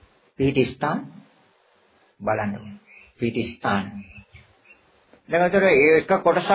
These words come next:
තවත් කොටසක් එක්ක සම්බන්ධද? හැබැයි හැම කොටසක්ම තවත් කොටසක් එක්ක සම්බන්ධයි. හැබැයි ඒ කොටස දන්නේ නැහැ. මං අනිත් කොටසත් එක්ක සම්බන්ධයි කියලා. දන්නවද?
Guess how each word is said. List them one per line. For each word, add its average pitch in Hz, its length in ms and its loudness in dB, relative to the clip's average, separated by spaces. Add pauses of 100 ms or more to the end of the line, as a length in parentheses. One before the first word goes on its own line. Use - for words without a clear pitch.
තවත් 185 280 4
කොටසක් 175 480 0
එක්ක - 180 -4
සම්බන්ධද? 180 540 0 (2250)
හැබැයි 143 220 -4
හැම 135 140 -2
කොටසක්ම 156 440 -2
තවත් 147 260 0
කොටසක් 160 340 -4
එක්ක 160 140 -4
සම්බන්ධයි. 170 760 0
හැබැයි 180 360 2
ඒ 170 100 2
කොටස 185 260 0
දන්නේ 170 360 2
නැහැ. 101 180 0 (720)
මං 131 140 -4
අනිත් 131 220 -2
කොටසත් 127 380 -2
එක්ක 117 120 -8
සම්බන්ධයි 107 520 -2
කියලා. - 300 -12 (220)
දන්නවද? 139 480 0